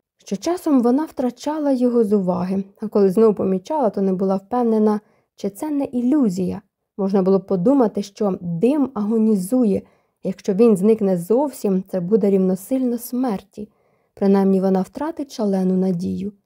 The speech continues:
На щастя, від кроку до кроку дим розрізнявся все виразніше. Її очі, які сльозилися від холоду, втомилися вдивлятися вдалечінь, щоб не втратити цей блакитний струмок,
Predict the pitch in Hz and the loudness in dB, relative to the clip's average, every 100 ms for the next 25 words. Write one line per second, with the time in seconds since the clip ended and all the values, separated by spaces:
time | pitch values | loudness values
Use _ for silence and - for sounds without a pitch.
0 | _ _ _ - 208 - 349 349 - 262 | _ _ _ -4 -4 -2 -4 -4 -4 -2
1 | 247 - 247 240 196 185 - 208 254 285 | -2 2 2 2 -2 -4 -4 -2 0 -2
2 | 254 190 160 226 311 277 220 196 185 180 | -4 -4 0 0 0 0 0 2 2 2
3 | 185 262 - 269 254 240 220 220 240 185 | 0 -2 -6 -10 -8 -6 -2 0 0 0
4 | 180 180 - 190 - _ _ _ - 185 | -2 -4 -6 -10 -10 _ _ _ -4 2
5 | 196 208 262 285 220 202 208 196 196 190 | 2 2 0 2 0 0 -2 -2 2 6
6 | 233 208 202 185 - 311 269 240 226 196 | 6 4 -2 -6 -6 -4 -2 2 2 0
7 | - - 190 226 330 330 302 247 226 196 | -6 -6 -2 -2 -2 -4 -2 0 0 0
8 | 214 226 208 196 180 196 190 190 214 208 | -2 -4 -4 -2 0 2 0 -4 -2 -2
9 | 185 _ _ _ - 196 190 185 196 220 | -2 _ _ _ -6 -2 0 -2 -2 -2
10 | 240 202 190 202 180 185 190 330 330 302 | 0 0 0 -2 0 0 -2 -4 -4 -6
11 | 302 - 302 240 175 - | -8 -4 0 2 0 -4